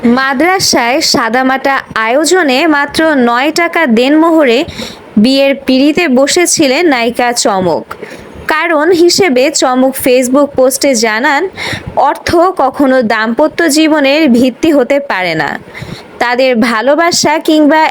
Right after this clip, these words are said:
একসঙ্গে থাকার হিসাবটা টাকা দিয়ে কখনো পরিমাপ করা যাবে না।" কিন্তু বিয়ের এক মাস না পেরোতেই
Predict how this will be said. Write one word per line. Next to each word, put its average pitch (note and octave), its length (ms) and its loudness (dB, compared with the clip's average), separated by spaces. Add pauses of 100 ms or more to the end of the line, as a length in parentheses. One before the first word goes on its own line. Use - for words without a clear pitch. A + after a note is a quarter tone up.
(120)
একসঙ্গে D#4 640 0
থাকার D4 500 -2
হিসাবটা C4+ 840 0 (520)
টাকা D4 380 0
দিয়ে C#4+ 360 2
কখনো C#4 460 2
পরিমাপ C#4+ 600 0
করা C4+ 280 2
যাবে F#3 400 -2
না।" C#3+ 220 -4 (640)
কিন্তু F#4 500 2
বিয়ের C4+ 400 2 (160)
এক B3+ 300 -2
মাস E4+ 440 0
না B3 400 0
পেরোতেই F#4+ 560 2